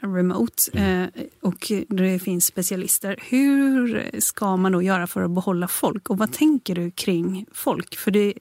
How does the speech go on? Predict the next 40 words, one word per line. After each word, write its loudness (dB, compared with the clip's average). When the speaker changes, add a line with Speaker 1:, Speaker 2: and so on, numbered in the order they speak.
Speaker 1:
sitter 0
ju 2
väldigt 4
mycket 0
kompetens 0
i -2
folket -2
ju. -10
Speaker 2:
Ja, 0
nej, 2
det, 2
det 2
är 2
ju 4
en 2
egentligen 2
nyckelfråga 2
på -2
något 2
sätt. -2
Att -2
vi 2
har 2
lyckats 0
bygga 2
en 4
mjukvara 2
som -2
skapar -2
stora 2
värden 2
för -4
våra 0
kunder, -2
det 0
är 4
ju 2
för -4
att -6
v-, -6